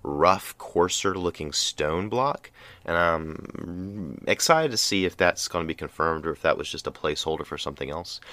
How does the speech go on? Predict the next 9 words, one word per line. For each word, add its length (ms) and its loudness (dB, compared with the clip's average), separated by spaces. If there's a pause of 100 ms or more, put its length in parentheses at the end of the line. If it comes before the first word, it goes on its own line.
(400)
Candles! 800 4 (320)
Guys, 320 8
there 100 0
were 120 -4
candles 960 0 (960)
in 180 0
the 100 -2
Deep 180 -6
Dark. 380 -6